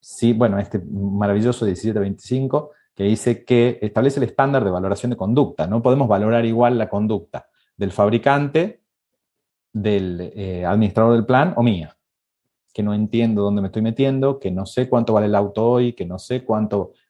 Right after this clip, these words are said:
eh, valía el mes pasado, que no sé cuándo van a dejar de fabricar el auto, que no sé tantas cosas sobre lo que va a pasar, mientras que ellos sí, sí lo saben y tienen que actuar con la responsabilidad que eso implica.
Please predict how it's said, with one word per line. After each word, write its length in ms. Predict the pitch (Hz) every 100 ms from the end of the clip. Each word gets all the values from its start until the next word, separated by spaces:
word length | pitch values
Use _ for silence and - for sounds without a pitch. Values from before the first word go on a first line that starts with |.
| -
eh, 160 | 98
valía 240 | 95 104 110
el 80 |
mes 140 | 107 107
pasado, 560 | 104 - 143 147 151
que 100 | 151
no 160 | 92 104
sé 180 | - 139
cuándo 240 | 127 120
van 100 | 107
a 60 | 90
dejar 240 | 92 107
de 80 | 107
fabricar 440 | 98 - 95 95 101
el 140 | 113
auto, 440 | 135 139 131 127
que 120 | 127 101
no 120 | 113
sé 300 | - 156 _
tantas 480 | - 165 135 101 -
cosas 500 | - 131 - - - _ _ _
sobre 240 | - 95
lo 100 | 92
que 60 | 90
va 80 | 87
a 60 |
pasar, 360 | 95 107 131 135
mientras 280 | 117 104 101
que 80 | 139
ellos 180 | 175
sí, 220 | - 90 _ _ _ _ _
sí 180 | - 107
lo 120 | 123
saben 420 | 123 139 139 147
y 100 | 113
tienen 240 | 98 101 101
que 100 | 95
actuar 460 | 92 - 110 107
con 120 | 101 92
la 80 |
responsabilidad 680 | 82 82 92 87 90 90 95
que 100 | 90
eso 140 | - 82
implica. 420 | 76 62 60